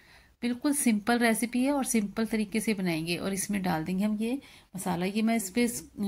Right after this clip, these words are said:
स्पून पे डाल के इसलिए कर रही हूँ ताकि छींटे एकदम से ना आए, क्योंकि कुकर गर्म है और पतला है, अ, ये सारा तड़का, तो कई बार छींटे आ जाते हैं। तो अगर ऐसे हो तो थोड़ा स्लो करके हम इस तरह से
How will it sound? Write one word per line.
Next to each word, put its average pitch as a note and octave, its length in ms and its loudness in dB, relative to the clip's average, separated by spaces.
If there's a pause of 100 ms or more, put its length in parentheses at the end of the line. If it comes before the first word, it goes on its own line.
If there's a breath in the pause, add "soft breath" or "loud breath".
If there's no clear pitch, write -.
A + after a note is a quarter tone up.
(380)
स्पून G#3 340 0
पे A3 100 0
डाल G3 240 0
के A3 100 -4
इसलिए A3 260 -2
कर G3 180 -2
रही G#3 100 -2
हूँ A3+ 80 -4
ताकि G#3+ 220 0
छींटे A3 400 2
एकदम G3+ 220 -2
से G3 140 -4
ना F3+ 160 0
आए, D3+ 120 -2
क्योंकि G#3 460 -4 (540 loud breath)
कुकर G3+ 280 -2
गर्म F#3 400 2
है D#3+ 320 0
और F#3 140 -4
पतला G3+ 380 -2
है, G#3+ 420 2
अ, F#3+ 60 -2 (920)
ये F3+ 140 -4
सारा F3+ 280 -2
तड़का, F#3 380 -2
तो B3 180 -2
कई G#3 200 0
बार G3+ 100 0
छींटे F#3+ 340 0
आ D#3+ 140 2
जाते D#3 300 -4
हैं। D#3+ 220 -2 (540 loud breath)
तो F#3+ 180 0
अगर F#3+ 240 0
ऐसे F#3 260 2
हो A#3 100 2
तो B3 100 0
थोड़ा G#3+ 240 2
स्लो G#3 320 0
करके G3 320 -2
हम G3+ 200 0
इस G3+ 120 -2
तरह F#3+ 160 -2
से C4 260 -2